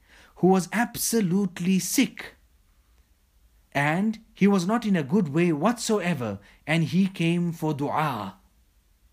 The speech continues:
And these great ulama who had all made ruju to Hazrat Haji Saab were sitting with him,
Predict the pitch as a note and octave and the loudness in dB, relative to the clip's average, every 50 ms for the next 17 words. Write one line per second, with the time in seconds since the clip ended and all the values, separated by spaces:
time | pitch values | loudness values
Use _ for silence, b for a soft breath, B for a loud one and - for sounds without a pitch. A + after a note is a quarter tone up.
0 | _ _ _ _ _ _ _ _ _ _ _ - - D3 D#3+ F3+ G#3 A3+ A#3+ G#3+ | _ _ _ _ _ _ _ _ _ _ _ -4 -2 0 0 2 0 0 0 -2
1 | F#3+ D3 A#2+ G#2+ C3+ E3 F#3+ G3+ G#3+ G#3 F#3 D#3 B2 G#2 C3+ D3 E3 F#3 F#3+ - | -4 -6 -6 0 2 4 4 4 2 0 -4 -6 -6 -2 0 2 2 2 2 0
2 | - C#3+ D#3 D3+ C#3 B2 A#2+ A#2+ A#2+ B2+ D3 E3+ F3+ F3 D#3 D#3 D#3+ D#3 B2 D3+ | -2 0 0 2 2 2 2 2 0 0 -2 -2 -2 0 0 0 0 0 0 0
3 | D#3+ F#3 G3+ G3 E3 D#3 D#3+ C3+ C3 B2 C#3 C3+ B2 C#3+ D3 C#3 C3 - D3+ C3 | 0 2 2 2 2 0 0 -2 -2 -2 -4 -2 0 0 0 0 0 0 -2 -2
4 | C3 A#2+ B2 A#2 A#2 C3 D#3 F3 F#3 G3+ F#3 - A#2 A#2 C#3 E3 - B B B | 0 -2 -4 -4 -2 0 0 0 -2 -4 -4 -2 -2 -4 -4 -6 -10 B B B
5 | B B - D#3+ D#3+ - A#3 A#3+ A#3+ B3+ A3 D3+ A#2+ A#2 - A2+ G#2+ A2+ B2+ D#3 | B B 0 0 2 4 2 2 2 2 0 0 0 -2 -4 -4 -4 -2 -4 -4
6 | D#3+ | -8